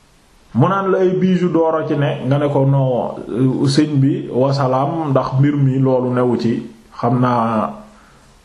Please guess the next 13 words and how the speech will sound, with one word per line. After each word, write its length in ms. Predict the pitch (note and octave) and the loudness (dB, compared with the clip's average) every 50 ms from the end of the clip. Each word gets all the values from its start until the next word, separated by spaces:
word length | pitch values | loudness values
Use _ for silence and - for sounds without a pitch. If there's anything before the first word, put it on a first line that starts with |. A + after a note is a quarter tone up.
| _ - | _ -4
eh, 140 | G#2 G2+ B2+ C3 | -2 -2 0 2
jàmm 260 | C3+ C#3 C3 B2 A#2+ | 2 0 0 -2 -4
ak 160 | A#2 A2 G#2 | -2 0 0
jàmm. 200 | A2 G#2+ F#2 - C#2 - - - - - - - _ _ _ _ _ _ _ _ _ - - - - - - - - | 0 0 -2 -4 -8 -10 -14 -16 -16 -18 -20 -20 _ _ _ _ _ _ _ _ _ -20 -20 -20 -20 -20 -18 -2 2
Ku 100 | C4 C#4+ | 2 2
la 100 | D4+ D4+ | 2 2
ne 60 | D4 C#4 - | -2 -2 -2
alal 300 | B3+ B3+ B3 A3 G#3 G3 | 0 0 0 2 0 0
la, 120 | - - - - - - - - - - D#3 | -2 -4 -6 -10 -14 -18 -20 -20 -14 -6 -2
ne 180 | C#3+ E3 F3+ | 0 0 0
la 120 | F3+ F3+ F3 | 0 0 -2
man 220 | E3+ F3 F3+ F3+ F3 | -2 -2 -2 0 -2
nag 120 | F3+ F3+ | -2 -2